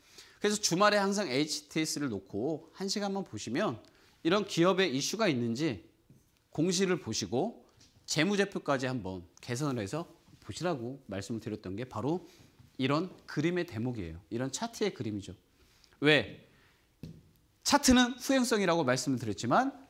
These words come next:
선반영이 될 때도 있었어요. 이 동사가 이때 왜 올랐을까요? 이걸 찾아야겠죠. 왜 또 하락을 했을까요? 왜 누군가가 주가를 왜 띄웠을까요? 개인 투자자들이 주가를 위로 올렸을까요?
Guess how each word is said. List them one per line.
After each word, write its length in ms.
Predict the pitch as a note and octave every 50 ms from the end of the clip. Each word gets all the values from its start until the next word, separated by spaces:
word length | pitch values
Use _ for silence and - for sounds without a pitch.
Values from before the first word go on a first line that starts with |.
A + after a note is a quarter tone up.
| _ -
선반영이 720 | - - - C4 C#4+ C4 C4+ C4+ C4 C4 B3+ A#3+ A#3 G3
될 140 | D#3+ C#3+ B2+
때도 200 | D#3 C#3 A#2 A2
있었어요. 420 | G2+ - G2+ E2 - F#2+ D#2 D#2 E2 _ _ _ _ _ _ _ _ _ _ _ _ _ - - - - - _
이 160 | G#3 B3+ A#3+
동사가 400 | - G3+ A#3+ A#3 B3+ B3 A#3+ A3+
이때 180 | G#3+ G#3 A3+ G3+
왜 100 | D#3+ D#3+
올랐을까요? 720 | F3 F#3+ G3 F#3 E3 - - - C3 A#2 G#2 F#2 F2 - - _ _ _ _ _ _ _ _ _ _ _ _ _ _ _ _ _
이걸 220 | C#3 D#3 F#3 F#3
찾아야겠죠. 720 | - - G#3+ G3+ G3 F3+ D3 A#2 A2 F#2+ - - - E2 - _ _ _ _ _ _ _ _ _ _ _ -
왜 260 | B2+ F#3 B3 B3 B3+
또 80 | B3 A#3
하락을 320 | A3 C4 C4 B3+ A3+ G#3+
했을까요? 560 | F3 D3 - - - - A2 G2+ F#2+ F2+ - - - - - - _ _ -
왜 100 | F3+ F#3+
누군가가 640 | C#3 B2+ D#3 F#3 B3+ C#4 D4 C#4+ C4+ B3 B3 A#3+
주가를 420 | A#3+ - F#3+ - - A3 G3+ G3+ F3
왜 200 | C#3+ F3 F#3 -
띄웠을까요? 500 | A#3 A3 G3+ - - - C#3 A#2+ A2+ A2+
개인 240 | - E3 F#3+ A3+ G#3+
투자자들이 480 | - - A3+ G#3+ F#3+ G3 F#3 F3+ E3+ E3
주가를 580 | - - - F3+ E3+ D#3+ D#3 D3+ - - - -
위로 200 | C#3+ D3+ D#3 D#3+
올렸을까요? 640 | D3+ C#3+ C#3+ C3+ - - - C3+ D3 F3+ G#3 G#3